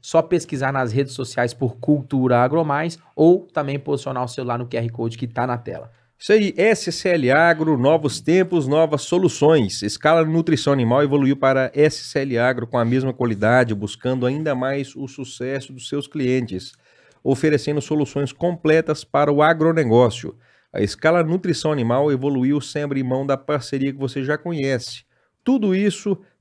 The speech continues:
Speaker 2: pensando no futuro melhor pra todos. Evoluir sempre, essa é a cultura da S C L Agro. Conheça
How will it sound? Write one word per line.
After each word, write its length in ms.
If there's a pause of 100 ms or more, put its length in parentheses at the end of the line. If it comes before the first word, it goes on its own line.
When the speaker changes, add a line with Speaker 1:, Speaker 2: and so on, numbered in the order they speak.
Speaker 2:
pensando 460
no 180
futuro 340
melhor 280
pra 160
todos. 520
Evoluir 540
sempre, 560 (340)
essa 600
é 80
a 60
cultura 460
da 180
S 300
C 180
L 180
Agro. 360
Conheça 720